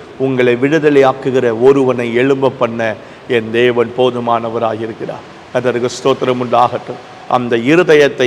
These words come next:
அந்த ரூபனுக்கு கொடுத்தது கர்த்தர். கர்த்தருக்கு ஸ்தோத்திரம் உண்டாவதாக. தன் தகப்பனிடத்தில் யோசேப்பை மீண்டும் கொண்டு போவதற்கு அவன் மனதுள்ளவனாயிருந்தான். வேறு யாருக்கும் அந்த இருதயம் இல்லை. எல்லாரும் அவன் சாக வேண்டும் என்று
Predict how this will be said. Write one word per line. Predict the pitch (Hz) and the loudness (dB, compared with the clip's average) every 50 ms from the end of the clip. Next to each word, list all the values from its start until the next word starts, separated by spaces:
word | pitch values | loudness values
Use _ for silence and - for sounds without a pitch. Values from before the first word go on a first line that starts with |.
| 123 120 | 2 0
அந்த | 120 117 117 117 | 0 -2 -2 0
ரூபனுக்கு | 131 151 151 139 139 131 131 107 110 107 - - | 0 0 2 2 0 0 0 -4 -6 -8 -6 -2
கொடுத்தது | - 151 147 160 156 - 156 135 131 135 127 117 104 - - - - - - - | 0 0 0 0 0 0 -2 0 2 2 0 0 -2 -8 -16 -18 -20 -18 0 0
கர்த்தர். | 165 151 - - - - 233 277 254 - - - - - - - | 0 0 0 -6 0 2 2 2 2 0 -8 -16 -18 -20 -16 -12
கர்த்தருக்கு | - 127 127 127 127 117 127 131 - | -10 -4 -2 -2 0 0 -2 -4 -6
ஸ்தோத்திரம் | - - 151 143 - 147 135 139 135 | 0 2 2 2 4 2 0 0 2
உண்டாவதாக. | 135 127 127 127 123 123 120 117 110 110 104 - - - - - - - - - - | 2 4 4 4 4 4 4 4 4 2 0 -4 -14 -18 -18 -20 -20 -20 -10 -2 0
தன் | 131 123 120 110 - - | 0 0 0 -4 2 2
தகப்பனிடத்தில் | 156 170 190 - 208 - 226 226 214 208 190 196 196 - 190 180 156 147 | 4 6 6 4 2 2 0 2 2 2 0 0 0 0 0 0 2 4
யோசேப்பை | 170 196 214 - - 170 202 208 - 170 165 143 143 156 | 4 4 4 2 0 -4 -6 -4 -2 -2 -2 -2 0 0
மீண்டும் | 180 202 208 202 185 180 165 160 165 - | 0 0 0 2 2 2 0 0 -4 0
கொண்டு | 180 208 233 269 294 302 285 240 | 0 0 0 2 0 -2 -2 0
போவதற்கு | - 208 196 185 175 160 135 147 135 - - - 131 120 107 - - - - - - - - - - - 117 | 2 2 4 4 4 4 4 2 0 0 0 0 0 0 0 -4 -10 -14 -18 -20 -20 -20 -20 -16 -2 0 0
அவன் | 117 113 117 113 113 117 120 | 2 4 2 0 0 0 0
மனதுள்ளவனாயிருந்தான். | 120 123 135 143 139 139 135 131 127 127 120 123 123 120 120 117 117 113 110 107 107 110 101 101 113 123 | 0 2 2 0 2 2 2 2 2 2 2 0 0 2 0 0 0 -2 -4 -6 -6 -8 -8 -2 2 4
வேறு | 131 143 147 151 151 151 | 4 6 6 6 6 6
யாருக்கும் | 165 175 180 190 196 202 196 185 | 6 6 6 4 2 2 0 0
அந்த | 190 170 160 160 | 0 -2 0 0
இருதயம் | 165 170 165 170 160 143 131 127 120 | 0 0 -2 -2 -4 -4 -2 -2 -2
இல்லை. | 123 127 123 113 104 - - - - - - - - - - - 123 | 0 2 2 0 0 -2 -8 -16 -20 -20 -20 -20 -20 -20 -10 -4 -2
எல்லாரும் | 123 131 147 156 170 185 202 208 190 185 | 4 6 6 8 8 8 6 6 4 2
அவன் | 185 180 170 - - | 2 2 -2 -4 0
சாக | - 156 165 190 185 202 190 | 2 4 4 6 4 4 4
வேண்டும் | 190 196 190 196 196 196 | 4 4 4 2 0 0
என்று | 185 190 | 0 -2